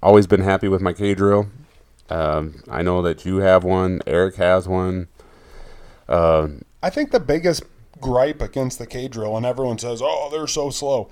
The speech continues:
Speaker 2: Have you ever personally got into an, a hole drilling, uh, co-, hole drilling race?
Speaker 1: Nope,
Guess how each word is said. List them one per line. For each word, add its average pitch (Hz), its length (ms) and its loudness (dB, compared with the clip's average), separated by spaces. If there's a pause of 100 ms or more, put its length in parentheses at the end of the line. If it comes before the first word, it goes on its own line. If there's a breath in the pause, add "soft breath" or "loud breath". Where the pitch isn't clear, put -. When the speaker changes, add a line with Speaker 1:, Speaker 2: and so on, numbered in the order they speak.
(140 soft breath)
Speaker 2:
Have 120 220 -10
you 202 180 -8
ever 220 200 -2
personally 127 540 0
got 107 280 -2
into 110 260 -2
an, 107 140 -2 (440)
a 117 120 2
hole 110 200 0
drilling, 113 480 0
uh, 110 160 -2
co-, 117 180 -6 (300)
hole 147 220 -2
drilling 127 360 2
race? 110 360 -2 (120)
Speaker 1:
Nope, 107 340 8